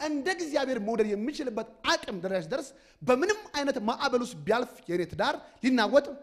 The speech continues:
አይችልም። ለምን? መሰረቱ ከምን የመጣ ስለሆነ ማለት ነው? ከራሱ ከእግዚአብሔር የመጣ ስለሆነ ማለት ነው።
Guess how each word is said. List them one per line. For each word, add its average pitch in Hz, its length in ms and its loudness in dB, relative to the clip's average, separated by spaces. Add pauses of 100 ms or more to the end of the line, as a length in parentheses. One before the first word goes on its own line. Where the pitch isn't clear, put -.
(300)
አይችልም። 220 420 -2 (280)
ለምን? 233 300 2
መሰረቱ 269 500 0 (100)
ከምን 240 240 0
የመጣ 226 180 -2
ስለሆነ 190 240 -2
ማለት 196 160 0
ነው? 311 100 -4 (280)
ከራሱ 233 380 2
ከእግዚአብሔር 160 440 -2 (260)
የመጣ 180 280 4 (120)
ስለሆነ 139 300 -4
ማለት 117 200 -6
ነው። - 80 -20